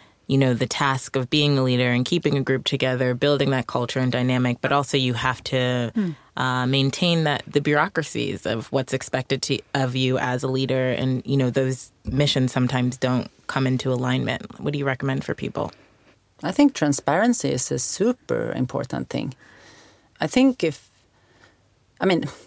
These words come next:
Speaker 3: first of all, I think it's important, uh, that all people are aligned with what actually a leader is and what a manager is. It's different.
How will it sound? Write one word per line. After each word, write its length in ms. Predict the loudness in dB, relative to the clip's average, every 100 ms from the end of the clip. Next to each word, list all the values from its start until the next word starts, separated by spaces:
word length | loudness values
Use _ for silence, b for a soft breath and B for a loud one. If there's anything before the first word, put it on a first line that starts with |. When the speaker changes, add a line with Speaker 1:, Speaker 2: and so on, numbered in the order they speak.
| -10
Speaker 3:
first 340 | 2 4 4
of 80 | 2
all, 120 | 4
I 120 | 4 2
think 220 | 0 0
it's 100 | 0
important, 680 | 0 2 0 2 0 0 -6 -4
uh, 180 | -2 0 0
that 220 | 0 0 _ 0
all 160 | 0
people 340 | 2 -2 2 2
are 140 | 4
aligned 340 | 2 2 0 0
with 180 | -2
what 200 | 0 -4 -4 -6
actually 380 | -2 -2 0 0
a 60 | 2
leader 300 | 2 4 2
is 160 | 2
and 100 | 2
what 100 | 2 4
a 40 |
manager 480 | 4 2 0 0 0
is. 240 | 0 -2 -4
It's 200 | -4 -2
different. 640 | 0 0 0 0 -4